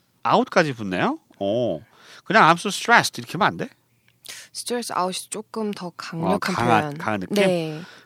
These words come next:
Speaker 1: out은 나가버리는 거니까, 어, 완전히 그냥 강조의 느낌이 있을 때 out을 많이 씁니다. 그래서
Speaker 2: 네.
Speaker 1: "I'm so stressed out." 그러면 정말 스트레스 받는 거예요.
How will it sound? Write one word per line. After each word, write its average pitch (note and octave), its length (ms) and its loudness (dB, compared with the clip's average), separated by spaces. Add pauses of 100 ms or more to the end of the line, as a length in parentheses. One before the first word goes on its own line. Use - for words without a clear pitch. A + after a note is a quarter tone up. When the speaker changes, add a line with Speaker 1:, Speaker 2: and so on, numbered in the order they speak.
(100)
Speaker 1:
out은 E3+ 300 8
나가버리는 D#3+ 460 6
거니까, G2+ 640 -2 (200)
어, F2+ 200 -2
완전히 A2+ 300 -2
그냥 G2 180 -6
강조의 F#3 420 4
느낌이 B2 420 -4
있을 G2 240 -8
때 D3 120 -2
out을 A2+ 380 -2
많이 G#2 200 -4
씁니다. G#2+ 460 -4
그래서 C#3+ 260 0
Speaker 2:
네. D4+ 60 -8 (580)
Speaker 1:
"I'm C#3+ 160 0
so E3 300 2
stressed D#3 560 0
out." C#3 280 6
그러면 C#3 340 -2 (720)
정말 D#4+ 380 -2
스트레스 - 380 -2
받는 F#3 420 -6
거예요. D#2+ 760 -4